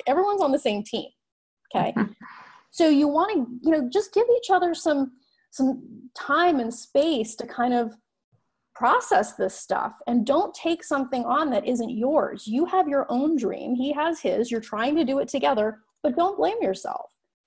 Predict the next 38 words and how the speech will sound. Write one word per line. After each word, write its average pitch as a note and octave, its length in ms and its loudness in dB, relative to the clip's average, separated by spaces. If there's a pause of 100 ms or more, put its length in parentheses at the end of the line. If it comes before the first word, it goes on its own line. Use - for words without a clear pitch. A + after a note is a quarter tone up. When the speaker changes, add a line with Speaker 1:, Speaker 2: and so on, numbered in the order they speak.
(240)
Speaker 1:
for B3 160 2
where A3 220 4
you're G3+ 260 0
at - 240 -4
today. - 260 -8
You're A3+ 220 0
doing D4+ 400 2
everything B3 460 -2
you G#3 100 -4
can. - 240 -10 (560)
Now, - 320 2 (240)
if C4 160 0
you D4+ 160 2
look E4 420 2
at G4 120 0
the C#4+ 100 -2
second C4+ 560 -2
thing A3 180 -4
that G3+ 120 -2
I F#3+ 100 0
taught A3 400 -2
this G#3 180 -8
morning, F#3+ 380 -6
talking G#3+ 380 -6
about C#4 240 -2
that - 180 -4
piece B3 240 -2
of B3+ 80 -2
the A3 80 -2
puzzle, F#3+ 400 0
there's - 240 -6
the F#3+ 100 -2
mind A#3+ 400 0
and C4+ 100 0
then B3+ 120 0
there's A#3+ 280 0
the G#3+ 80 -2
body. F3 360 -2